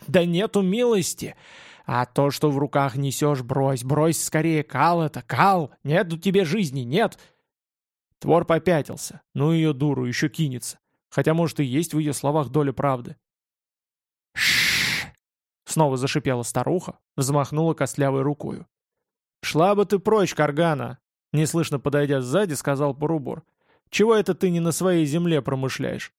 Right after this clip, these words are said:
А там облава княжья?» Обычным голосом, безо всяких шипений и завываний отозвалась бабка. «Этот парень с тобой, что ли?» «Со мной!» Порубор усмехнулся. «Погоди, не уходи, Каргана, дело есть, поговорить надо».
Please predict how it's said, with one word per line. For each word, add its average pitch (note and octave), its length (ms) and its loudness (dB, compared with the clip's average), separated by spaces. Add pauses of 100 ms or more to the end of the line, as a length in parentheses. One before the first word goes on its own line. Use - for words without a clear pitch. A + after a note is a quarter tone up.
(360)
А C3 120 2
там C3+ 180 2
облава B2+ 360 2
княжья?» A#3+ 500 -4 (420)
Обычным C#3+ 520 0
голосом, D3 520 -2
безо B2 180 -4
всяких D3 380 -2
шипений D3+ 480 -2
и C#3 40 0
завываний C3+ 580 0
отозвалась C3 500 -2
бабка. B2+ 400 -6 (420)
«Этот F3 260 0
парень G#3 260 2
с - 80 -6
тобой, A#3+ 260 0
что - 180 -4
ли?» - 140 -14 (440)
«Со E3+ 240 2
мной!» F3 500 0 (480)
Порубор D3 360 2
усмехнулся. C#3+ 640 -6 (680)
«Погоди, G#3+ 500 2
не G3+ 100 0
уходи, E3 400 0
Каргана, C3 480 -6
дело D3 320 -2
есть, B2 340 -6
поговорить F#3 540 -2
надо». - 320 -10